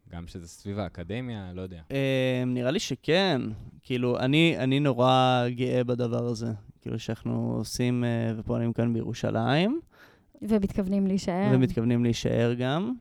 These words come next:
Speaker 1: אהה.
Speaker 2: אמ, כן, זה בהחלט חלק מהמאפיין, וגם, כאילו, האנשים שאיתנו, כולם מירושלים.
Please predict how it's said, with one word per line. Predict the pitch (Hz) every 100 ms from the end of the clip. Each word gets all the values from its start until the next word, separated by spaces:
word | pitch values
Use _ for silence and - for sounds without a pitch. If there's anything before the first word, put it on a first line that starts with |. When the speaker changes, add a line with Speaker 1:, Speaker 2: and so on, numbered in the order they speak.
| - _ -
Speaker 1:
אהה. | 92 95
Speaker 2:
אמ, | 110 107 104 107 104 107 104 104 101 104 - _ -
כן, | - 160
זה | 120 107
בהחלט | 101 90 - 135
חלק | - 156 -
מהמאפיין, | 123 120 117 113 107 127 123 117
וגם, | 120 110 113
כאילו, | - - 113 110 -
האנשים | - 113 110 - 127
שאיתנו, | - 170 143 123
כולם | - 120 120
מירושלים. | 123 120 117 120 123 127 127